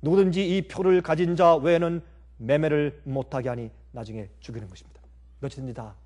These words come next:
죽이게 한다. 아, 우리 조금 좀 생각해 보십시다.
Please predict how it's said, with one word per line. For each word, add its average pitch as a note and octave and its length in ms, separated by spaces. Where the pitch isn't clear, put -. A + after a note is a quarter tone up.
죽이게 A2 300
한다. F2 200
아, F2+ 160
우리 F3+ 120
조금 F#3+ 260
좀 F3 240
생각해 D3+ 220
보십시다. B2 340